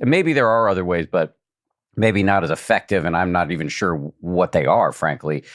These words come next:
to develop that metacognition outside of formal or informal mindfulness practices, including meditation. Does that make sense?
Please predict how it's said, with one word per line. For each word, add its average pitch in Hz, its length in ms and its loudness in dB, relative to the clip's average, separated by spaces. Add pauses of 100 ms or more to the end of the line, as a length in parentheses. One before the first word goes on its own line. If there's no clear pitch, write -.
(160)
to - 120 -4
develop 90 680 0
that 78 200 0
metacognition 76 840 -4
outside 78 540 0
of 71 240 -4 (260)
formal 90 600 0
or 80 180 -2
informal 76 800 -6
mindfulness 78 600 -2
practices, - 800 -4
including 64 380 -6
meditation. 60 600 -4 (280)
Does 110 120 0
that 180 120 2
make 165 140 -2
sense? 147 320 -2